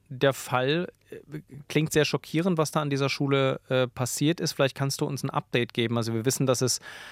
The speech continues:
Brandbriefe von Lehrkräften, Hilferufe von Schülern gegeben hat. Und nun also taucht plötzlich der Dritte Weg vor dieser Schule auf. Eine rechtsextremistische Kleinstpartei mit gar nicht so vielen Mitgliedern, die aber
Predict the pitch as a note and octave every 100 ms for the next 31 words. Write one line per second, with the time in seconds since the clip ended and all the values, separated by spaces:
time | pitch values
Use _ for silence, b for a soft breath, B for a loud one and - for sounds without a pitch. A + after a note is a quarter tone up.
0 | B B - A#2 D#3 - C3+ D#3 - D#3
1 | - B2 C3 D3+ - D#3 - E3+ E3 E3
2 | C#3 G2+ D3+ F3 D#3 D3+ D3 D3+ - C3
3 | - D3 D#3 E3 E3+ D3+ B2 C3+ D#3+ D3+
4 | F3+ - - B B B B - A#2+ B2
5 | C#3+ D#3 C3 C3 - B2 B2+ D3+ - -
6 | - C3 - B2+ C3 B2+ C3 A#2+ B2 -
7 | B2+ B2 B2 - B2+ B2 A#2 A2 C#3+ D3
8 | B2+ A#2 B2 - - - B2+ - B2 -
9 | A#2 - - B2 D3 - C#3+ - C#3 C3+
10 | A#2+ B2 C3 - B2 B2+ - C#3 C3+ B2+
11 | B2 A#2+ A#2 A#2